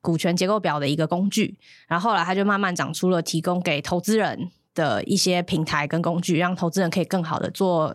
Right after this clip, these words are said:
新创的估值，甚至在快I P O前你要做很多股权的分散，那它有很多工具可以长在上面。它之后就变成一个平台，让新创跟投资人都可以在这平台上面使用各式各样的工具来去做股权结构的怎么样，重新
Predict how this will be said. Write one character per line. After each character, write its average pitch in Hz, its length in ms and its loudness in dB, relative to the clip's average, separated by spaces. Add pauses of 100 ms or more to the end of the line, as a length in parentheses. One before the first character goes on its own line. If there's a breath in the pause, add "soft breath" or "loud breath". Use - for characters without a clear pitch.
新 180 240 2
创 185 200 0
的 156 140 0
估 196 260 0
值， - 380 -2 (160 loud breath)
甚 202 160 0
至 202 80 2
在 196 140 2
快 196 160 0
I 180 160 2
P 180 160 -2
O 180 80 2
前 160 200 0
你 147 40 2
要 156 160 0
做 170 160 0
很 156 80 -2
多 165 100 0
股 170 180 0
权 160 140 -2
的 151 80 2
分 185 240 0
散， 185 240 0
那 196 80 -2
它 196 220 2
有 185 80 2
很 170 100 0
多 175 100 0
工 185 240 0
具 185 140 0
可 170 140 0
以 156 60 0
长 143 180 -6
在 160 100 2
上 180 240 -2
面。 156 180 0 (280)
它 226 100 -2
之 233 80 0
后 262 100 2
就 247 80 2
变 240 120 0
成 202 40 0
一 190 40 -2
个 180 80 2
平 165 240 2
台， - 300 -4 (280)
让 185 360 0 (140 soft breath)
新 208 220 2
创 208 240 0
跟 190 100 2
投 175 160 0
资 190 140 0
人 160 140 2
都 165 80 0
可 170 100 -2
以 - 20 2
在 175 100 2
这 190 100 0
平 180 140 -4
台 151 100 0
上 175 120 2
面 165 240 0 (300 soft breath)
使 - 180 0
用 214 100 2
各 240 120 0
式 254 80 -2
各 247 60 2
样 226 100 2
的 196 60 -2
工 196 180 0
具 196 140 2
来 170 100 0
去 202 100 0
做 196 200 0
股 170 180 -6
权 160 240 0
结 160 160 0
构 196 220 0
的 160 300 0 (280)
怎 - 100 -2
么 160 80 2
样， 151 120 0
重 175 180 0
新 208 360 2